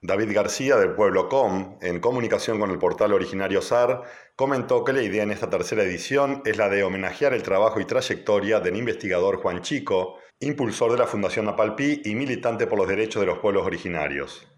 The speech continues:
"Queremos continuar con el legado que nos dejó y seguir contribuyendo y compartiendo todo el trabajo de distintos hermanos que escriben acerca de la propia historia indígena. El primer encuentro de escritores originarios fue organizado en octubre del año dos mil dieciséis bajo la consigna Tejiendo Voces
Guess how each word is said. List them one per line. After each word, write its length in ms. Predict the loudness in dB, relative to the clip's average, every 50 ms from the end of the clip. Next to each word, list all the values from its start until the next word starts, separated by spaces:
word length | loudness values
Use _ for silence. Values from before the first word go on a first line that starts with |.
| _ _
"Queremos 340 | -4 -2 -2 -2 -2 -4 -4
continuar 480 | -2 -2 -2 -2 -2 0 0 0 2 2
con 180 | 0 0 0
el 100 | 0 0
legado 360 | 0 2 4 4 4 4 4
que 80 | 2 0
nos 100 | -2 -2
dejó 480 | -2 -4 0 2 2 4 4 2 2 0
y 80 | -4 -6
seguir 260 | -4 -4 -2 -2 -2
contribuyendo 880 | -2 -2 -2 -2 -2 -2 -2 -2 -2 -2 -2 -2 -2 -2 0 0 0 0
y 60 | 0
compartiendo 600 | 0 0 0 0 0 -2 -2 -2 -2 0 -2 -2
todo 180 | 0 2 2 2
el 80 | 2 2
trabajo 420 | 2 4 4 4 4 4 2 2
de 100 | 2 2
distintos 460 | 0 -2 -2 -4 -2 -2 0 0 0
hermanos 560 | 0 0 0 0 0 0 -2 -2 -4 -8 -8 -6 -4
que 60 | -4
escriben 400 | -4 -4 -4 -2 -2 0 0 0
acerca 420 | -2 0 2 2 2 4 4 4
de 80 | 4 4
la 140 | 2 0 0
propia 240 | 0 0 0 -2
historia 280 | -4 -2 -2 -2 0 0
indígena. 640 | 0 -2 -2 -4 -4 -4 -4 -4 -4 -6 -8 -12 -18 _ _ _ -8
El 120 | -8 -6 -4
primer 260 | -2 -2 0 0 0
encuentro 380 | 0 0 0 0 2 2 2
de 140 | 4 4 2
escritores 460 | 2 0 -2 -4 -2 0 0 2 2
originarios 680 | 2 0 0 -2 -2 0 0 0 2 2 2 0 0 -2
fue 160 | 0 2 2 4
organizado 480 | 4 2 2 0 0 0 0 0 2
en 60 | 0
octubre 380 | -2 -4 -4 -4 -2 0 0 0
del 140 | 2 0 0
año 180 | 0 -2 0
dos 140 | 0 0 0
mil 140 | -2 -4 -4
dieciséis 640 | -4 -6 -6 -6 -4 0 0 0 0 0 -4 -2 -2
bajo 240 | -2 0 0 0 0
la 80 | 0
consigna 640 | 0 -2 -4 -4 -4 -4 -4 -2 -2 -2 -2 -2 -4
Tejiendo 420 | -6 -6 -6 -6 -4 -2 0 2
Voces 500 | 2 2 2 0 0 -2 -2 -2 -4 -10